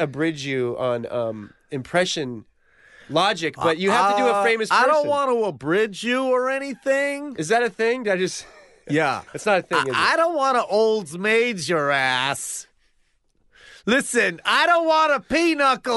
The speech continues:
Speaker 2: all over you.
Speaker 1: <laughs>
Speaker 2: But,
Speaker 1: What kind of
Speaker 2: uh,
Speaker 1: pinochle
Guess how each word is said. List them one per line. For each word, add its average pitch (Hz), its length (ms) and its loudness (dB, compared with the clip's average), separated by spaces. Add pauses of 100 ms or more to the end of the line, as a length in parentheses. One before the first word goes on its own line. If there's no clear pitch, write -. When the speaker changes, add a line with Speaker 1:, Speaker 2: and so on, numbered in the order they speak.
Speaker 2:
all 240 280 2
over 269 360 2
you. 165 580 0 (320)
Speaker 1:
<laughs> 202 80 0 (160)
Speaker 2:
But, 226 420 0 (240)
Speaker 1:
What 196 260 2
kind - 20 2
of 285 60 4
Speaker 2:
uh, 208 240 2
Speaker 1:
pinochle 269 260 2